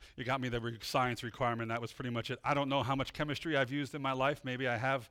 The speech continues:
but I haven't really thought about it. Um, <laughs> it happens. Um, same thing with some of my math and English classes. I don't know why I was in there, but I did. I got through it, got some good grades. Hey, what was great about college?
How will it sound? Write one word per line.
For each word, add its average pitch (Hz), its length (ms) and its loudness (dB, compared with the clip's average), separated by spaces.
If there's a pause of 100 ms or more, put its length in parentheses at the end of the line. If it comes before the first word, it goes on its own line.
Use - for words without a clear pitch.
(300)
but 135 100 0
I 123 60 4
haven't 123 220 0
really 120 140 -2
thought 139 220 6
about 131 280 6
it. - 140 -4 (320)
Um, 123 380 6 (500)
<laughs> - 500 -16
it 139 100 0
happens. 120 480 4 (320)
Um, 131 240 4
same 160 260 2
thing 151 180 0
with 131 100 0
some 143 180 -2
of 131 80 0
my 131 140 2
math 131 300 4
and 123 80 -2
English 120 280 -2
classes. 120 420 2
I 113 80 2
don't 113 100 -2
know 107 100 -2
why 107 160 0
I 107 40 0
was 107 180 -4
in 147 100 2
there, 135 140 2
but 113 140 -6
I 107 60 0
did. 135 200 2
I 120 60 4
got 107 200 0
through 135 220 2
it, 127 160 -4 (320)
got 107 200 0 (100)
some - 160 -12
good 113 180 -6
grades. 120 440 2 (120)
Hey, 113 240 0 (340)
what 147 80 -2
was 127 100 0
great 165 180 6
about 156 220 8
college? 170 460 8